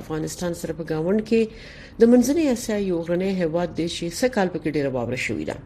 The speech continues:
د تاجکستان د بیړنیو خدمتونو ادارې په یو بیان کې ویلي چې د فروری د پنځلسمې نه د فروری تر نولسمې پورې دوه سوه ځلې د واورې خویندنې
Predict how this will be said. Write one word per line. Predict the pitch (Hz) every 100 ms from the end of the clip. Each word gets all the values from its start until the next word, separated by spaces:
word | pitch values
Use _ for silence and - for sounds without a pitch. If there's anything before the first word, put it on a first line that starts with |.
| - - - 151
د | 147
تاجکستان | 147 143 143 160 196 196 185
د | 170 -
بیړنیو | 165 156 160 175 180
خدمتونو | - 151 160 156 - 180 - 156
ادارې | 151 160 180
په | 160
یو | 147 156
بیان | 160 165
کې | 165
ویلي | 165 214 277 - - - - - -
چې | 180
د | 180
فروری | 185 170 175 202 196
د | 190
پنځلسمې | 180 165 160 156 156 214 226 220
نه | 214 190
د | 160
فروری | 156 143 151 180 185
تر | 170 160
نولسمې | 156 151 - 220 226
پورې | 220 214 220 214 - - - - 185
دوه | 294 294
سوه | 233 185 175
ځلې | 156 147
د | 156
واورې | 165 160 165
خویندنې | - 151 143 180 196